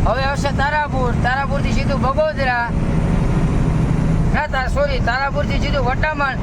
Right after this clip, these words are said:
વટામણથી સીધું બગોદરા. આપણે તારાપુર પહોંચી ગયા છે.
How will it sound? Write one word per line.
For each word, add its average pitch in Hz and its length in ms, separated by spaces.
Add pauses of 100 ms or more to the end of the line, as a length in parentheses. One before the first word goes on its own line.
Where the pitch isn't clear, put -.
(300)
વટામણથી 254 580
સીધું 269 280
બગોદરા. 254 500 (1400)
આપણે 233 200
તારાપુર 262 480
પહોંચી 269 360
ગયા 294 300
છે. 277 220